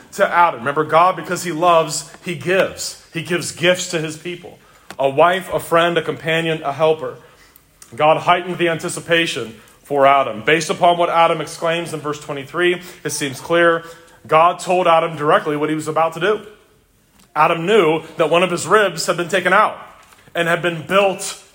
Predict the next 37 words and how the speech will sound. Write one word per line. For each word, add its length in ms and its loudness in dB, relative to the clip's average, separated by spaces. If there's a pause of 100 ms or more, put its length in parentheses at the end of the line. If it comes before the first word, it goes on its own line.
(260)
into 240 -2
this 260 -4
woman. 380 0 (360)
And 120 -4
that 160 2
Hebrew 340 0
word, 540 2 (260)
bana, 720 0 (300)
wh-, 180 -8
which 260 -4
is 200 -12
translated 560 0
in 100 -2
Young's 320 0
literal 220 0
translation 640 -4
as 140 -4
buildeth. 680 0 (480)
God 640 0
buildeth 560 2
a 120 0
woman 420 2 (260)
out 140 4
of 100 0
his 240 -6
rib. 240 0
He 120 -4
constructed 1000 0 (280)
a, 220 2
a 40 0
counterpart 800 0
for 100 -6
him, 180 -2
a 100 0
helper 340 2
for 160 -6
him, 320 -4